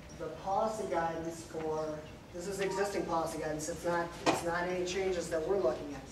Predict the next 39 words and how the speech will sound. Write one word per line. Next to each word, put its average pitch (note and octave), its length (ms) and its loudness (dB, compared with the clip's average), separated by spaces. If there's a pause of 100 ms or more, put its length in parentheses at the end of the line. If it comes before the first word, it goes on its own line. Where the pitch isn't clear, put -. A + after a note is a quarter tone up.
(280)
The E3 80 -4
existing G#3 420 2
policy F3 440 6
guidance E3 340 4
for E3 100 -2
the E3 120 4
purple F#3+ 440 0
area D3 200 -4 (440)
is D#3+ 180 0
for E3 200 -2
it D#3+ 100 0
to E3 80 -6
stay D#3+ 220 0
industrial, D#3 520 0 (380)
and D3 100 -8
the D3+ 120 -6
existing E3 460 -4
policy E3+ 460 -4
guidance D3+ 280 -2
for - 100 -10
the C#3+ 80 -8
green F3 300 2
area D3 280 -2
is C#3+ 140 -6
it D#3 160 -4
for, D#3+ 140 -6 (360)
for E3+ 100 -2
it D#3+ 100 0
to - 60 -10
be D3+ 140 -6 (580)
redeveloped E3+ 460 8
to D#3+ 80 -2
residential D#3 600 -2
at - 60 8
some - 120 6
point C#3 240 -8
in - 60 -10
the - 260 -12
future. - 300 2